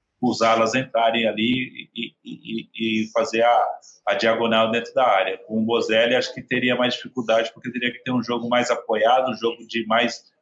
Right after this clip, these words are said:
jogadas pelo, pelos lados, cruzamento na área e bola em condições pra ele poder marcar. Que com o jogo, que eu acho que tem uma condição melhor, tá sendo, tá difícil, imagine com o Bozelli, né? Voltando de lesão.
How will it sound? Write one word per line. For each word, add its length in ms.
jogadas 440
pelo, 340
pelos 340
lados, 420
cruzamento 520
na 100
área 680
e 80
bola 220
em 80
condições 340
pra 120
ele 100
poder 220
marcar. 380
Que 140
com 180
o 40
jogo, 340
que 220
eu 120
acho 160
que 60
tem 80
uma 80
condição 320
melhor, 360
tá 80
sendo, 260
tá 120
difícil, 640
imagine 420
com 160
o 20
Bozelli, 500
né? 160
Voltando 380
de 140
lesão. 340